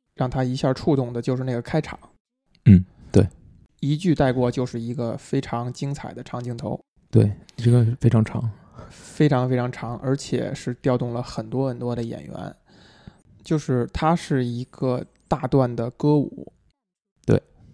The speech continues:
Speaker 1: 呃，首先我们现在确实很难在一个电影当中看到这样的段落了。
Speaker 2: 对。
Speaker 1: 就是你觉得看歌舞为什么人会高兴？我相信这个开场应该不会有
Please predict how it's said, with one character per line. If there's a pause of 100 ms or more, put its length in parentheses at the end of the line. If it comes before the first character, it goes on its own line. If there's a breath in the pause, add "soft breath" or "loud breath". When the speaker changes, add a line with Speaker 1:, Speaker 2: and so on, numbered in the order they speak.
(220)
Speaker 1:
呃， (180)
首
先
我
们
现
在
确
实
很
难
在
一
个
电
影
当
中
看
到 (280)
这
样
的 (140)
段
落
了。 (360 soft breath)
Speaker 2:
对。 (140)
Speaker 1:
就
是 (420 soft breath)
你
觉
得 (380)
看
歌
舞 (1160)
为
什
么
人
会
高
兴？ (180)
我
相
信
这
个
开
场 (400)
应
该
不
会
有